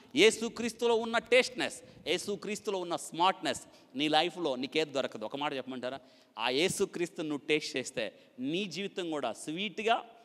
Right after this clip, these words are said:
స్వీటెస్ట్‌గా, స్వీటర్గా, ఇంకా sweeter than honey నీ లైఫ్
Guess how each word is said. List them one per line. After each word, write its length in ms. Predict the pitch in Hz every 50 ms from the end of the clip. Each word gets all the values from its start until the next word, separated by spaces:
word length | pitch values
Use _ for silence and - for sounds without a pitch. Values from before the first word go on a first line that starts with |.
| - _ - -
స్వీటెస్ట్‌గా, 800 | - 139 151 196 214 - 220 208 208 - 254 233 233 262 - - - - -
స్వీటర్గా, 680 | - 147 160 190 202 160 196 208 226 226 233 247 254 - - - - -
ఇంకా 380 | 139 160 190 165 190 180 170 165 - - - _ - - -
sweeter 280 | 170 233 269 254 277 262
than 240 | 233 285 285 294
honey 380 | 269 262 262 269 277 285 214 147
నీ 120 | 160 208
లైఫ్ 500 | 214 208 196 208 214 202 - 170 160 165